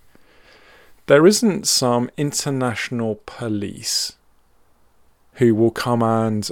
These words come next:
uh, question the state or arrest the state or put the state in prison. Even the question of whether it, you know, somebody can take you to court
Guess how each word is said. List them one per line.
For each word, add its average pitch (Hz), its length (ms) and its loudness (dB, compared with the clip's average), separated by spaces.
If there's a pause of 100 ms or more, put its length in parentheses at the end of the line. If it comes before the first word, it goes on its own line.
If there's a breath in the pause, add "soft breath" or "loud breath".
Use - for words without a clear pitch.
(120)
uh, 98 320 -6 (140)
question - 520 -6
the 113 100 0
state 104 460 -2
or 110 220 -2
arrest 101 420 -6
the 123 80 -6
state 113 460 -2
or 104 80 -6
put - 300 -10
the 127 60 -8
state 117 440 0
in 117 100 -2
prison. 107 500 -6 (2500 soft breath)
Even 202 320 0
the 147 60 0
question - 340 0
of 110 120 -2
whether 113 280 4
it, - 120 -8 (340)
you 123 80 -10
know, 107 380 -8
somebody 120 640 -2
can 110 180 -6
take - 340 -4
you 107 80 -4
to - 200 -8
court - 500 2